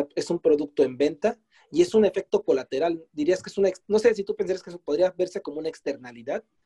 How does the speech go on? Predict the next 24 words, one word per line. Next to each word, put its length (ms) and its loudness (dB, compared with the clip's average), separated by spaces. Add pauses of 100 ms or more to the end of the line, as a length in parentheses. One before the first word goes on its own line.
(160)
respecto 580 0
a, 80 -2
un 140 -8
pro-, 160 0
a 80 0
la 280 2
serie 340 2
de, 500 -2
de 100 -2
factores 440 4
del 120 -2
mercado 440 -2
que 80 -6
estaban 280 -4
vendiendo 480 -2
identidades 600 -2
estereotípicas, 760 -8 (160)
el 160 -8
rebelde, 880 0
el, 200 -10
el, 300 2
el 300 2
introvertido, 920 0
etcétera. 560 2